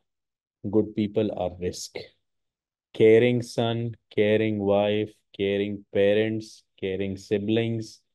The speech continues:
ये सारा रिस्क है। मौला अली कहता है, "जिनको केयरिंग फैमिली नहीं मिलती, मैं बाहर से बंदा खड़ा कर देता हूँ लाके।" वो क्या है? वो भी रिस्क है, राइट? So if we, sometimes we'll read, you know, uh,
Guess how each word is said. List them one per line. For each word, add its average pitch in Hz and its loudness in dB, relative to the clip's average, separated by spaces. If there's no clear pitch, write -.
ये 98 -4
सारा 98 -2
रिस्क 85 -8
है। - -12
मौला 101 6
अली 110 4
कहता 110 4
है, 117 6
"जिनको 107 2
केयरिंग 104 0
फैमिली 104 -4
नहीं 117 -4
मिलती, 110 -6
मैं 110 -4
बाहर 90 2
से 107 -2
बंदा 95 -2
खड़ा 92 -4
कर 90 -8
देता 85 -8
हूँ 92 -2
लाके।" 78 -6
वो 107 4
क्या 113 4
है? 139 0
वो 101 2
भी 101 -2
रिस्क 85 -12
है, 80 -14
राइट? 113 -4
So - -20
if 101 0
we, 107 -2
sometimes 131 -2
we'll 123 2
read, 117 0
you 95 -2
know, 104 -4
uh, 92 -8